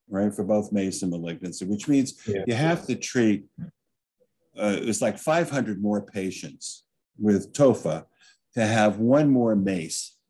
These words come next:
Speaker 1: than with, uh, the T N F. And it's like two hundred and seventy for malignancy.
Speaker 2: Yeah,
Speaker 1: One of the
Speaker 2: exactly.
Speaker 1: other, one of the other problems is, uh, there are two problems in, in my mind, and, um, I, you know, I hope Pfizer actually looks at this.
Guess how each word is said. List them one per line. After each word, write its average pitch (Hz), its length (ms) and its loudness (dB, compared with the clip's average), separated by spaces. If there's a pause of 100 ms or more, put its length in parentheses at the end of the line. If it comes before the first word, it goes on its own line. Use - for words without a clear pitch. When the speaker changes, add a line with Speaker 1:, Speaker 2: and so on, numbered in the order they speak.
(100)
Speaker 1:
than 98 440 0
with, 98 440 -6
uh, 87 420 -4
the 85 140 -14
T 101 160 0
N 90 100 2
F. 82 140 -6 (320)
And 107 100 0
it's 104 140 0
like 104 180 0
two 143 160 0
hundred 110 280 0
and - 120 -12
seventy 92 500 -2
for 87 160 -8
malignancy. 82 880 -8 (440)
Speaker 2:
Yeah, - 300 -4 (260)
Speaker 1:
One 151 280 10
of 233 140 6
the 214 80 4
Speaker 2:
exactly. 180 100 4
Speaker 1:
other, 196 220 2 (140)
one 156 240 6
of 226 60 8
the 226 120 8
other 170 180 4
problems 95 680 2
is, 71 460 -10
uh, 110 100 4
there 135 160 6
are 147 60 6
two 202 200 4
problems 92 580 2
in, 101 160 0
in 101 160 0
my 101 180 4
mind, 82 500 -2
and, 82 400 -12
um, 87 400 -2 (120)
I, 98 60 -2 (720)
you 101 140 -2
know, 87 380 -2
I 104 120 -2
hope 123 240 2
Pfizer 104 440 2
actually 90 340 -4
looks 98 220 -4
at - 100 -12
this. 78 240 -16